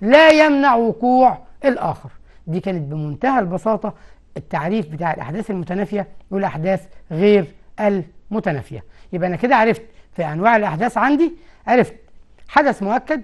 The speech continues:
وحدث مستحيل، وكمان عندي حدث محتمل.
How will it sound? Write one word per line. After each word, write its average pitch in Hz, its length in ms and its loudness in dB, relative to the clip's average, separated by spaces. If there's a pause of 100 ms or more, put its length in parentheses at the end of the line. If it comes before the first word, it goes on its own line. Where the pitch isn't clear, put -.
(240)
وحدث 220 420 -2
مستحيل، 196 600 -4 (140)
وكمان 233 380 0
عندي 294 260 2
حدث 285 360 -2
محتمل. 226 520 -2